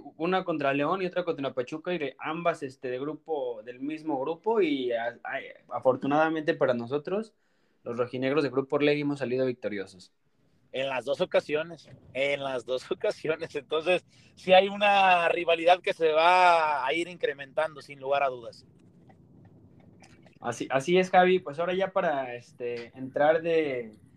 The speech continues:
Speaker 1: este, directo al tema de Atlas contra Tigres, por ahí, este, se escuchaba que tiene un problema, una lesión,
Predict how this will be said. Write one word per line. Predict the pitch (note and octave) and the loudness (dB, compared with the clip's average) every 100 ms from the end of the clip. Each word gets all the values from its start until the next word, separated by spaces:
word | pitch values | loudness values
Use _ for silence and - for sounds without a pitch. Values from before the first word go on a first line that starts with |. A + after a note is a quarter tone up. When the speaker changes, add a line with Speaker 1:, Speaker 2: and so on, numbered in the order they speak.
| _ - | _ -18
Speaker 1:
este, | A2+ - A#2+ | -18 -10 -6
directo | A#2 A#2+ C3+ D#3 | -4 -4 -2 2
al | C#3+ C3 | 2 2
tema | - C3+ C#3+ C3+ | -4 -2 -2 -2
de | B2 A2+ G#2+ G#2+ G2+ - | -4 -4 -6 -8 -8 0
Atlas | B2+ C3+ D3+ C#3 - | 0 0 -2 -4 -6
contra | A#2+ G#2+ A2 | -8 -6 -8
Tigres, | C3 C3+ C#3 C3 _ | -8 -6 -6 -8 _
por | - A#2+ B2 | -4 0 0
ahí, | A#2+ C#3+ F3+ F#3 _ _ _ _ _ - | 0 -2 -2 -4 _ _ _ _ _ -14
este, | A#2 A2+ - _ - A2 A2 A2+ | -14 -14 -20 _ -8 -4 -2 -4
se | A2+ | -4
escuchaba | A#2+ - B2 A#2 C#3 C#3 C#3+ C#3 | -6 -6 -10 2 6 8 8 4
que | C3 A#2 A2+ - _ - | -6 -6 -6 -10 _ -6
tiene | C#3 C#3+ | -2 0
un | C#3+ C3+ | -2 -2
problema, | C#3 C#3 B2+ B2+ C3+ C3+ C3 A#2+ A2 G#2 G2 _ _ - | 0 2 0 -2 -2 -2 -4 -4 -8 -12 -16 _ _ -12
una | C3 C#3+ | -4 -2
lesión, | C3+ A#2+ - C#3+ D#3 E3 | -2 -4 -4 -2 -2 -6